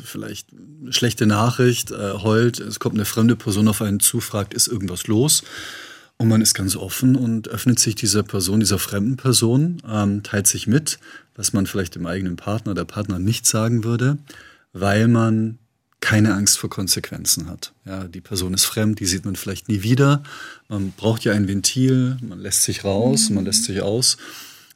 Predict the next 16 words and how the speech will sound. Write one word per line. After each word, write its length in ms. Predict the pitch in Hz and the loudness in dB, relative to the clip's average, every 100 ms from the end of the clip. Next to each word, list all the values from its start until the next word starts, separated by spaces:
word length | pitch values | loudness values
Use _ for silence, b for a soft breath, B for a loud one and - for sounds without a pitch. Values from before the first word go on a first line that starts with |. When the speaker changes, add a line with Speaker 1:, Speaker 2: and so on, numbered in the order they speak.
| _ | _
Speaker 1:
Und, 440 | 104 104 101 92 - | 0 2 2 -2 -4
ähm, 380 | 101 95 90 - | -4 -4 -6 -8
in 100 | 90 | -12
dem 140 | 104 101 | -6 -2
Moment 260 | 101 98 | 0 0
ist 160 | - 110 | 0 0
das 140 | - | -2
einem 260 | 101 98 101 - | -4 -8 -8 -12
eigentlich 380 | 95 98 95 | -10 -10 -10
auch 100 | 98 | -14
da 140 | - 95 | -14 -14
tatsächlich 500 | - 95 - 92 - | -8 -2 -2 -2 -8
egal. 520 | 92 90 85 85 80 - | -6 -6 -6 -10 -14 -18
Ja? 280 | 95 104 104 | -12 -10 -10
Aber 200 | 104 101 | -10 -10
diese 320 | 92 101 98 | -6 -2 -2